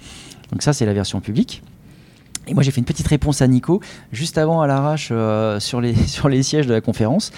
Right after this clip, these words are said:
Euh, ce que je voulais expliquer, c'est que Nico, bon, a fait, donc, ma, moi, ma rump n'a pas été filmée, euh, parce que j'ai pas eu le temps de masquer suffisamment le, le nom de, de cette conférence. Euh, Nico a fait un truc compliqué, et moi, ce que j'expliquais, c'est qu'en fait, euh, bah, comme tout,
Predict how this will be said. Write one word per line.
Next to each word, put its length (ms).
Euh, 180
ce 100
que 60
je 60
voulais 80
expliquer, 320
c'est 140
que 100
Nico, 400
bon, 160
a 60
fait, 200
donc, 140
ma, 160
moi, 160
ma 140
rump 120
n'a 100
pas 100
été 180
filmée, 300
euh, 560
parce 160
que 220
j'ai 140
pas 100
eu 20
le 60
temps 100
de 140
masquer 420
suffisamment 540
le, 160
le 140
nom 220
de, 180
de 140
cette 180
conférence. 380
Euh, 1160
Nico 240
a 40
fait 100
un 40
truc 140
compliqué, 480
et 60
moi, 100
ce 60
que 80
j'expliquais, 420
c'est 120
qu'en 140
fait, 220
euh, 100
bah, 120
comme 220
tout, 200